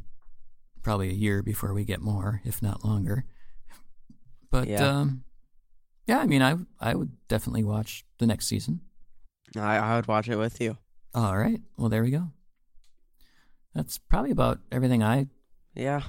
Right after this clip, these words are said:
Speaker 1: need to say.
Speaker 2: I think so.
Speaker 1: Okay.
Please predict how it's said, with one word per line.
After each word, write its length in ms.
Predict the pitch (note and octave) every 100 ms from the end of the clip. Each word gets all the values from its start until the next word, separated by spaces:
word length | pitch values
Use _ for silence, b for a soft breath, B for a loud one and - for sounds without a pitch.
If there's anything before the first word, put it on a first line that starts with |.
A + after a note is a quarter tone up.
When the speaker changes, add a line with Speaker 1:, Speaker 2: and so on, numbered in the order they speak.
| -
Speaker 1:
need 220 | A#2+ A2 A2
to 60 |
say. 500 | F#2+ - G2+ G#2+ F#3+ E3 C#3+ - -
Speaker 2:
I 140 | - B2
think 260 | - A2+ - A#2 - - -
so. 440 | - A#2 A#2+ A#2 - _
Speaker 1:
Okay. 280 | B2+ B2 G#3+